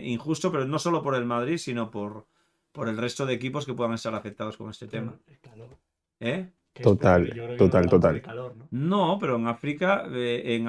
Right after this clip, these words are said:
Speaker 1: en, en según qué parte de África, por ejemplo, es invierno, en verano. O sea, en Sudáfrica, por
Speaker 3: Sí, sí,
Speaker 1: ejemplo,
Speaker 3: sí, Sudáfrica.
Speaker 1: Sudáfrica es invierno,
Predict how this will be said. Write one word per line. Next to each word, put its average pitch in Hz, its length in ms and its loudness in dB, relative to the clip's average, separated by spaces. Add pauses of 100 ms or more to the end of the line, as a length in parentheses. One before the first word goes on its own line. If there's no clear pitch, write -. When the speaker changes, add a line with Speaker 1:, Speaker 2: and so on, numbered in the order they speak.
(140)
Speaker 1:
en, 123 440 -6
en 120 120 -2
según 127 300 -4
qué 135 120 -2
parte 135 340 0
de 127 140 -2
África, 156 400 -4
por 139 100 -4
ejemplo, 131 300 -6
es 156 60 -8
invierno, 135 540 -4 (640)
en 110 140 -4
verano. 107 360 -6
O - 280 -20
sea, 104 140 -8
en 104 80 -4
Sudáfrica, 123 560 -2
por 139 140 0
Speaker 3:
Sí, 107 200 8
sí, 101 120 6
Speaker 1:
ejemplo, 95 120 6
Speaker 3:
sí, 90 320 4 (160)
Sudáfrica. 98 580 12 (120)
Speaker 1:
Sudáfrica 117 720 -6
es 135 200 -8
invierno, 127 640 -2